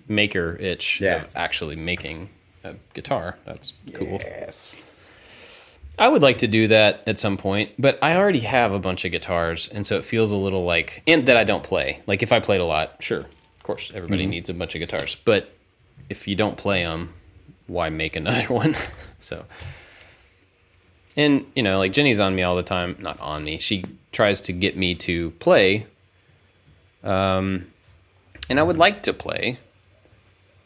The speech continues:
Speaker 1: but I don't know. There's something about, I mean, I don't make the time for it.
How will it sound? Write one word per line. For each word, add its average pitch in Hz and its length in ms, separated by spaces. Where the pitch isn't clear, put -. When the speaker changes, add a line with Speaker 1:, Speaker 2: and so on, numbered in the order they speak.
Speaker 1:
but 120 360
I 151 60
don't 208 100
know. 220 180
There's 101 200
something 160 300
about, 135 560
I - 80
mean, 113 320
I - 20
don't 131 220
make 127 200
the 110 80
time 117 340
for 82 300
it. - 260